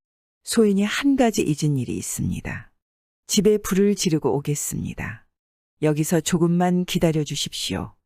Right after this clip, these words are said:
그러고는 몸을 돌려 돌아갔습니다. 홍우원은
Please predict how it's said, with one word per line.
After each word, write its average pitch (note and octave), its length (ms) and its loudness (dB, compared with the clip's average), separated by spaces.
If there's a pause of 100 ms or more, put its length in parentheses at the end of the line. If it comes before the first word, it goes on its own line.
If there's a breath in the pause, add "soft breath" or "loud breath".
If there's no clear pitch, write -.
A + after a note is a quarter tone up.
(440)
그러고는 A2+ 540 0
몸을 C#3+ 340 2
돌려 C#3 320 2
돌아갔습니다. - 1040 -4 (680)
홍우원은 D3+ 500 2